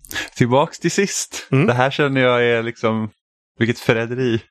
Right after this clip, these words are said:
Speaker 2: Men du, du har haft möjlighet att välja ordningen själv så länge nu.
Speaker 1: Ja, och det ro-, jag tror jag, nej, jag är alltid först då när jag bestämmer. Precis, så är det.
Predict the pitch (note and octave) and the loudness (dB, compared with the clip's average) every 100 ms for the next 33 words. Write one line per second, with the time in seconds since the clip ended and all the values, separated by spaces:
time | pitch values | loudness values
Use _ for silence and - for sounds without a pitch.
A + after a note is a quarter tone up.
0 | _ - C#3 C3+ C#3 C3+ C#3+ C#3 C3 A#2+ | _ 0 0 2 2 2 0 0 0 -2
1 | A2 B2+ - A2 A#2 G2+ G2+ A#2 - A#2 | 0 0 0 0 0 -2 -2 -2 0 0
2 | G#2 G2 G2 F#2+ - C#3+ F#2+ F2 - - | -2 -4 -8 -4 0 0 -2 -10 -18 -20
3 | _ - G#2 G2 G2 G2 - - _ _ | _ -4 -2 -2 -4 -6 -10 -14 _ _
4 | _ _ _ _ _ _ - G2+ A2+ C#3 | _ _ _ _ _ _ 0 2 2 0
5 | C#3+ B2+ A#2+ B2 B2 A2+ - _ _ _ | -2 -2 2 2 0 -2 -8 _ _ _
6 | - - - - C3 - C3+ D3+ D#3 C#3+ | -18 -16 -16 -6 -6 -2 -2 0 0 0
7 | C#3 F3+ C3+ D#3+ B2+ F#2+ - D3 - - | 0 2 2 2 0 -2 -4 -4 -4 -8
8 | D#2 E2 F#2 - - - - - A2 A2+ | -4 -4 -4 -4 -6 -6 -10 -6 -6 -6
9 | - - B2 - | -4 -2 -2 -2